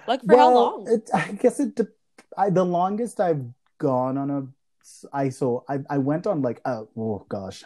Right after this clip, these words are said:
Speaker 2: I, I didn't have Facebook for, like, at least five years, maybe four or five. Was it, uh, th-, uh, four, four,
Speaker 1: Really?
Speaker 2: maybe four years. So that was my biggest break with that, but I
Speaker 1: Mm-hmm.
Speaker 2: don't even really use it very often now.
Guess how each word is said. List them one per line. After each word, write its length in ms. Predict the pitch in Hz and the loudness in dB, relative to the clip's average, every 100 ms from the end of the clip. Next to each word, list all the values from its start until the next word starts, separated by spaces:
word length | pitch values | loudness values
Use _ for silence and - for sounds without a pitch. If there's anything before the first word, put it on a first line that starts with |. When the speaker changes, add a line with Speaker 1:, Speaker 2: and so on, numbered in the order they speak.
| 117 | -6
Speaker 2:
I, 280 | 117 127 | -2 2
I 20 | 131 | 4
didn't 160 | 196 | 4
have 140 | 180 151 | 4 4
Facebook 360 | 120 - 107 | 0 0 -4
for, 120 | - | -2
like, 200 | 107 98 | -2 -2
at 100 | 110 | -4
least 400 | 107 113 120 110 | 2 4 4 4
five 220 | - 98 95 | 0 0 0
years, 480 | 95 80 - - - _ _ _ _ - | -2 -2 -6 -14 -18 _ _ _ _ 2
maybe 180 | 135 156 | 4 4
four 300 | - 120 110 | 4 6 6
or 80 | |
five. 340 | 107 101 95 92 - _ _ _ _ _ | 4 -2 -4 -10 -14 _ _ _ _ _
Was 200 | 156 165 | -14 -12
it, 180 | - - 160 | -14 -10 -8
uh, 60 | 143 | -6
th-, 300 | 165 151 247 | -6 -6 -2
uh, 140 | 185 196 | 2 6
four, 240 | 233 233 160 | 8 8 6
four, 160 | 226 | 6
Speaker 1:
Really? 120 | 208 | 6
Speaker 2:
maybe 240 | 170 196 196 | 4 4 6
four 200 | 156 131 | 6 4
years. 340 | 95 85 - | 4 -2 4
So 120 | 175 | 6
that 180 | 139 156 | 6 6
was 160 | 165 151 | 6 6
my 120 | 147 | 6
biggest 260 | 139 131 131 | 6 4 4
break 140 | 117 | 4
with 100 | - | 4
that, 160 | 117 120 | 4 8
but 80 | 160 | 8
I 60 | |
Speaker 1:
Mm-hmm. 80 | 165 | 8
Speaker 2:
don't 180 | 165 208 | 4 2
even 240 | 220 208 | 2 0
really 180 | 143 147 | 2 0
use 220 | 139 127 123 | 0 0 -2
it 100 | 104 | -2
very 220 | 135 123 127 | -2 0 -2
often 460 | 113 104 113 104 101 _ _ _ _ - | -6 -6 -8 -8 -10 _ _ _ _ -6
now. 840 | 123 113 110 117 135 175 220 | -2 -2 -4 -6 -6 -6 -8